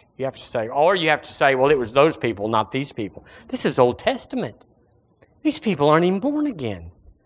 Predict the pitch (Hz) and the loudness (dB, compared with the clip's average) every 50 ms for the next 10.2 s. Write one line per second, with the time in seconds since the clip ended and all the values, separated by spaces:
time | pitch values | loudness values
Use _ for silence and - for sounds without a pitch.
0 | _ _ _ _ - 294 - - 277 254 202 208 202 196 196 202 214 214 208 214 | _ _ _ _ -4 -4 -2 0 -2 0 0 2 2 2 2 2 2 0 0 0
1 | 240 277 302 339 294 - 220 180 156 135 123 113 - 214 254 285 294 254 214 175 | -2 -2 -2 -4 -2 0 2 2 2 0 -2 -2 2 2 2 4 2 2 2 0
2 | 156 202 226 196 - - 208 180 170 247 285 285 240 233 233 254 254 - - - | 0 2 2 2 2 -2 -4 0 0 0 0 2 2 2 2 2 0 -2 0 2
3 | 196 196 202 214 - - - 269 262 247 - - - - - _ _ _ _ _ | 2 2 0 -2 -8 -10 -10 -10 -10 -10 -10 -12 -12 -12 -16 _ _ _ _ _
4 | _ _ _ _ _ _ _ _ _ _ _ _ _ _ _ _ _ _ _ _ | _ _ _ _ _ _ _ _ _ _ _ _ _ _ _ _ _ _ _ _
5 | _ _ _ _ _ _ _ _ _ _ _ _ - 165 160 165 185 - - 277 | _ _ _ _ _ _ _ _ _ _ _ _ 4 4 4 4 2 -2 -2 -4
6 | 294 277 220 139 98 - _ _ _ _ _ _ _ _ _ _ _ _ _ _ | -4 -4 -8 -10 -14 -18 _ _ _ _ _ _ _ _ _ _ _ _ _ _
7 | _ _ _ _ _ _ _ _ _ _ _ _ _ _ _ _ _ _ _ _ | _ _ _ _ _ _ _ _ _ _ _ _ _ _ _ _ _ _ _ _
8 | _ _ _ _ _ _ _ _ _ _ _ _ _ _ _ _ - - - 127 | _ _ _ _ _ _ _ _ _ _ _ _ _ _ _ _ -10 -4 -2 -2
9 | 127 107 - - 196 175 170 165 190 220 233 226 208 175 147 202 202 196 165 117 | -2 -2 2 2 2 4 4 4 4 4 4 4 2 2 2 4 4 4 2 0
10 | 104 95 - | -6 -12 -14